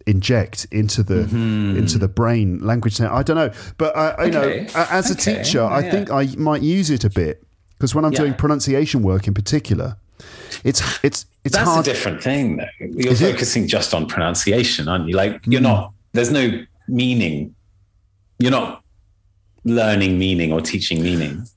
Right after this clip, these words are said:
Speaker 1: Right, I'm not teaching grammar or vocab in this
Speaker 2: Mm.
Speaker 1: way. I'm, I'm
Speaker 2: Mm-hmm.
Speaker 1: teaching pronunciation. Yeah, but I don't
Speaker 2: Mm.
Speaker 1: know. Maybe those things are
Speaker 2: I like what
Speaker 1: somehow
Speaker 2: you're saying,
Speaker 1: intrinsically
Speaker 2: though, yeah.
Speaker 1: connected. That
Speaker 2: Yeah, yeah.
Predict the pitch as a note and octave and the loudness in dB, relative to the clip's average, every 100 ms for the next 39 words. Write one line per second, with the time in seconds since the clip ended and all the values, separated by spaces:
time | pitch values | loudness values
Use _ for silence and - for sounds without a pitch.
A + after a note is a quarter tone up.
0 | _ A2 G#2 A#2+ A#2+ D3+ B2 A2 B2 A#2 | _ -2 0 0 0 -2 -2 0 0 2
1 | A2 G#2 F#2+ A2 A2 G2+ G2+ F2 E2+ G#2 | 2 2 2 2 0 0 0 0 -2 -2
2 | G#2+ G2 F#2 D#2+ F#2+ E2+ E2 F2+ E2+ F#2 | 0 2 0 0 -2 0 -2 -2 -2 0
3 | F#2+ G2 G2 G#2+ E2+ E2+ - F#2 D#2+ F2+ | 0 0 0 0 -2 -4 -2 -2 0 -2
4 | F2 - - - G#2+ A#2+ A#2 A#2+ F#2 G2 | -2 -2 -8 -6 0 2 2 0 -2 0
5 | F2+ F#3+ G#3+ G3+ E3 F3+ E3+ E3 D#3 - | 0 0 0 0 0 0 2 2 0 0
6 | D#3 D3 D3 A#3+ C#3+ C3+ C#3+ C#3+ C#3 D3 | -2 -2 -2 0 0 0 0 0 0 0
7 | A3 D3+ B3 B2 F#2+ B2 - C#3+ D#3+ - | 0 0 0 -2 -2 -2 0 0 -2 -4
8 | - G2 - - - - E3+ A3+ C4 C4+ | 0 0 -2 -14 -20 -4 2 2 2 0
9 | G3 B3+ | 0 -2